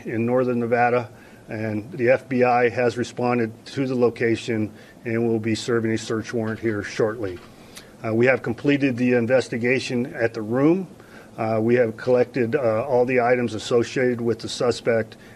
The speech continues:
and we are in the recovery phase of that. The Mandalay Bay itself has, um,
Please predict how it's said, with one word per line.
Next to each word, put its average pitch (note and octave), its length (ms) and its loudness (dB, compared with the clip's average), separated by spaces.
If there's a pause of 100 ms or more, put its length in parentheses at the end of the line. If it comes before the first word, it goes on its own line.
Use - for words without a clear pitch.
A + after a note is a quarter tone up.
(120)
and A2 500 -4
we A#2 140 -2
are A2 180 2
in G#2+ 80 -2
the G#2 60 -6
recovery G#2+ 460 -2
phase G#2 340 -4
of G2+ 120 -8
that. G2+ 260 -4 (560)
The G#2+ 80 -8
Mandalay B2+ 500 2
Bay B2+ 300 2
itself C3 720 0
has, B2 600 0
um, G#2+ 480 -4